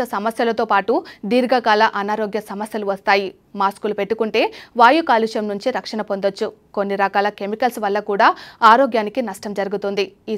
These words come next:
సమస్యలు రాకుండా మాస్కులు అడ్డుకుంటాయి. కాబట్టి కరోనా లేకపోయినా మన ఆరోగ్యం కోసం ఇంట్లో నుంచి బయటికి వెళ్తున్నప్పుడు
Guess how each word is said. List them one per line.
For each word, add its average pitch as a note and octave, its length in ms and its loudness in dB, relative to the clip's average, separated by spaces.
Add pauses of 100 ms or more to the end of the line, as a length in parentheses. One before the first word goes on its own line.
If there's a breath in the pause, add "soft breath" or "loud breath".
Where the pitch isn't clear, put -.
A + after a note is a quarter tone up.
సమస్యలు G3+ 460 -6
రాకుండా G3+ 320 2 (420 loud breath)
మాస్కులు A#3+ 400 2 (100)
అడ్డుకుంటాయి. G3 520 -2 (380)
కాబట్టి G3 380 2 (380 loud breath)
కరోనా C4 400 4
లేకపోయినా G3+ 520 0 (180)
మన G3+ 120 -4 (220)
ఆరోగ్యం A3 420 -2
కోసం G3 240 -2 (400 loud breath)
ఇంట్లో C#4 280 2
నుంచి A3 200 -2 (100)
బయటికి G3+ 340 -2
వెళ్తున్నప్పుడు G3+ 540 0